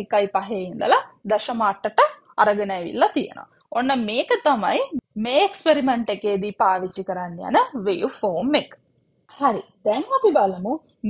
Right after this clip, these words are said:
මේ වේව් ෆෝම් එකට අදාළව කොහොමද අපේ වෝල්ටමෝග්‍රම් එක එන්නේ කියලා. හරි. දැන් මේක තමයි අපි දෙන වේව් ෆෝම් එක.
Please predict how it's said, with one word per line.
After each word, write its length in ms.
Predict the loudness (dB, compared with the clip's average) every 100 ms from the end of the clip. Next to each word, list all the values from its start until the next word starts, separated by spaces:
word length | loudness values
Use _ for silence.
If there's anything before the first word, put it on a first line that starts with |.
| -2
මේ 260 | 0 0 0
වේව් 260 | 2 2 2 0
ෆෝම් 360 | -2 0 -2
එකට 240 | -2 0 4
අදාළව 600 | 4 4 4 6 4 -2 -6 2
කොහොමද 520 | 2 6 2 4 2 4
අපේ 280 | 4 0 -2 -2 -12 _ 4
වෝල්ටමෝග්‍රම් 960 | 6 6 6 4 4 4 4 0 0 -6
එක 120 | 2 2 2 -6 -8
එන්නේ 340 | -6 -6 -6 -6
කියලා. 380 | -10 -10 -16 _ _ _ _ _ _ _ _ _ _ _ _ _ _ _ _ _ _ _ -4
හරි. 260 | -4 -4 _ _
දැන් 240 | 0 0 0
මේක 280 | 0 0 0 2
තමයි 340 | 2 2 4 4 4 0
අපි 180 | 2 0 4
දෙන 200 | 2 4 2 4
වේව් 240 | 4 4 4
ෆෝම් 280 | 4 4 2
එක. 100 | -6